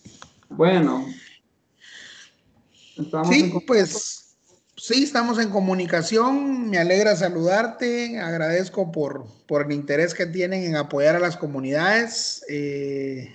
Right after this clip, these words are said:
Speaker 2: estamos, eh, bastante motivados en que esta información pueda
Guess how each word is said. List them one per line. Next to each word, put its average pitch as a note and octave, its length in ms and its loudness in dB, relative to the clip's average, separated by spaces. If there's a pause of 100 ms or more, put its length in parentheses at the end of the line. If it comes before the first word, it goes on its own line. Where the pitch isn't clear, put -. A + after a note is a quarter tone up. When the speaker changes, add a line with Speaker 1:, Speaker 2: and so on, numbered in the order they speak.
Speaker 2:
estamos, D#3+ 1040 -4
eh, C#3 480 -6 (100)
bastante E3 560 0
motivados D#3+ 840 4
en D3 160 -4
que C#3 300 -8 (760)
esta E3+ 380 0
información D#3+ 840 0
pueda E3+ 680 0